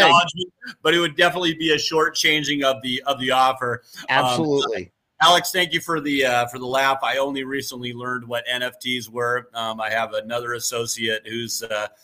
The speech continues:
Speaker 1: deeply, uh, invested, <laughs> I guess you would say. Um, so I'm, I'm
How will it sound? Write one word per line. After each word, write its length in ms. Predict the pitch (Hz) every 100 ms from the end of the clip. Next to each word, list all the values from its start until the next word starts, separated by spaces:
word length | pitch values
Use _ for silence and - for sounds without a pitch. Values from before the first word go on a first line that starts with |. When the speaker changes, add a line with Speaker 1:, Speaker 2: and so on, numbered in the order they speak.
| _ _ _ _ _ -
Speaker 1:
deeply, 640 | 117 127 120 120 113 113 113
uh, 480 | 104 101 101 98 101 - _ _ _ _ -
invested, 540 | 117 110 113 - 123
<laughs> 0 |
I 80 | 120
guess 480 | - - 190 - -
you 80 | 127
would 140 | 123
say. 460 | - 120 113 117 113 110 - -
Um, 340 | 117 117 117
so 260 | 117 139 120
I'm, 300 | 117 113 117
I'm 340 | 117 113 110